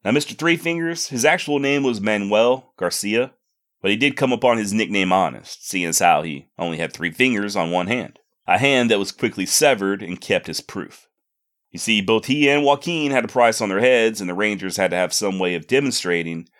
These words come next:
that they got their men. So not only did they remove Three Fingers' telltale hand, but his head as well, and the head of Joaquin Murrieta.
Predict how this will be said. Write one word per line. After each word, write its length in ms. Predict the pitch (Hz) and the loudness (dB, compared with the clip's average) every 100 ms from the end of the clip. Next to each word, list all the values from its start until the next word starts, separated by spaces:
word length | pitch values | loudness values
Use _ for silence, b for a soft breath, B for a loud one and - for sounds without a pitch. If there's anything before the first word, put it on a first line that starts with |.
| b b | b b
that 140 | 85 | -2
they 120 | 98 | 0
got 280 | 87 95 85 | 2 2 0
their 100 | 82 | -6
men. 320 | 80 87 - _ _ _ _ _ _ | -6 -8 -10 _ _ _ _ _ _
So 160 | - 87 | -6 0
not 220 | 98 110 | 4 4
only 260 | 123 139 123 | 4 2 0
did 160 | 113 | 2
they 100 | 104 | 2
remove 440 | 101 101 98 98 95 | 0 0 0 -2 -4
Three 240 | 98 95 | -4 -6
Fingers' 380 | 95 92 87 - | -4 -6 -4 -2
telltale 460 | 98 87 - 76 | 0 0 2 0
hand, 560 | 95 143 117 85 92 - _ - | 2 0 0 -4 -10 -12 _ -4
but 140 | 87 | -4
his 180 | 85 80 | 0 0
head 220 | 120 95 | 2 2
as 140 | 80 87 | -2 -2
well, 460 | 107 87 69 - _ - | 0 0 -2 -8 _ -2
and 360 | 131 117 110 | 2 4 2
the 100 | 92 | 0
head 440 | 87 90 80 78 95 | 0 2 2 0 -6
of 140 | 87 | -6
Joaquin 380 | 85 85 98 85 | -4 -4 -4 -4
Murrieta. 520 | 78 76 80 95 - | -4 -4 0 0 -2